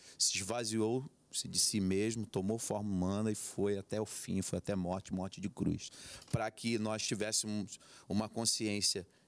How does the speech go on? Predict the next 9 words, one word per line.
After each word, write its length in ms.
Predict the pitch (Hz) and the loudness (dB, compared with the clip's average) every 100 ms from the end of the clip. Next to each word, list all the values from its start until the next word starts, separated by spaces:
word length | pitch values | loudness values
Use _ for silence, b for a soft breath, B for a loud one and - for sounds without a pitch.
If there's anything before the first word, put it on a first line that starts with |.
| b - - - - | b -18 -20 -20 -8
horizontal 1000 | - 120 139 131 123 113 - 107 113 139 | 0 0 2 2 0 -2 -4 -2 0 -2
de 140 | 135 110 | -4 -4
com 200 | 113 101 | -4 -4
quem 200 | 110 107 | -2 -2
parecer, 720 | 101 95 92 - - 107 147 - B B B B | -2 0 2 2 2 0 0 -4 B B B B
mas, 300 | 110 123 131 | 0 0 0
acima 300 | 123 135 131 | 0 2 0
de 100 | 117 | -2
tudo, 400 | - 135 131 139 | 0 0 2 0